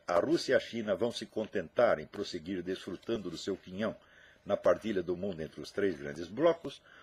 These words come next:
ou vão tentar um golpe de mão para livrar-se dos parceiros e apossar-se de tudo de uma vez? Bom, não é preciso dizer que o duguinismo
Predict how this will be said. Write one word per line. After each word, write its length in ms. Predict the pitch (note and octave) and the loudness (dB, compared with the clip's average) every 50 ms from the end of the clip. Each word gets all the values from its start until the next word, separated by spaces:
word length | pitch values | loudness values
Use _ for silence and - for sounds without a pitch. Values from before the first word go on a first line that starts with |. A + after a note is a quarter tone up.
| - _ _ | -20 _ _
ou 200 | - E3 F3 E3+ | 4 6 6 6
vão 160 | C#3 A2 A#2+ B2 | 6 4 2 2
tentar 440 | - - A2+ G2 - - G#2+ G2+ | 2 -2 -4 -2 2 4 4 4
um 100 | G2 F#2 | 4 2
golpe 300 | F2+ F2+ F#2+ F2+ - - | 2 4 2 2 2 -2
de 100 | G#2 G#2 | -8 -4
mão 240 | F#2 G2 G#2+ - - - _ _ - - - _ _ | -2 0 0 0 0 -4 _ _ -20 -20 -20 _ _
para 160 | - G2+ G#2 | 4 4 4
livrar-se 420 | A2+ G#2 F#2 D#2+ F2+ F2 F2 - - | 4 4 2 4 4 4 4 4 2
dos 140 | F#2+ G2 - | -4 -6 0
parceiros 600 | - A#2+ A2 F#2+ - - G#2+ G#2 G2 F#2+ - - | 4 4 4 4 2 -2 -4 -4 -4 -6 -8 -2
e 80 | - A#2+ | 6 6
apossar-se 640 | A#2 - - A#2 G#2+ - - - G2 F2+ - - | 6 6 6 0 -2 0 4 6 6 6 4 2
de 80 | - G2 | -8 -10
tudo 480 | - _ - - A#2+ B2 A#2 G2+ G2+ G2 | -10 _ -8 -6 -6 -6 -4 -4 -6 -8
de 140 | E2 E2 | -6 -6
uma 200 | F#2 F2+ F2 F2 | -6 -4 -4 -6
vez? 320 | - A#1+ - - - - - _ _ _ _ _ _ _ - _ _ - - - - - - - | -6 -6 -10 -18 -18 -20 -20 _ _ _ _ _ _ _ -20 _ _ -20 -20 -20 -20 -20 -10 -4
Bom, 140 | - F#2 - - - | -2 -2 -2 -4 -8
não 120 | - F#2 F#2 | -6 -4 -4
é 40 | |
preciso 360 | F2 - F2+ F2 - - C2+ C#2+ | -2 -4 -4 -8 -8 -10 -10 -8
dizer 360 | - C3+ A2 B2 C3+ C3+ - - - - - - _ - - - - - | -8 -6 -2 -2 -2 -2 -4 -8 -20 -20 -20 -20 _ -16 -16 -16 -14 -8
que 80 | - A#2 | -6 -6
o 80 | A2+ | -4
duguinismo 760 | G#2 F#2 A2 G#2+ G#2+ C#3+ C#3+ A#2+ G#2+ G#2+ G2 F#2 A2+ C3 C#3 | -4 -4 -8 -8 -6 -8 -4 -2 -2 -2 -2 -4 -6 -10 -12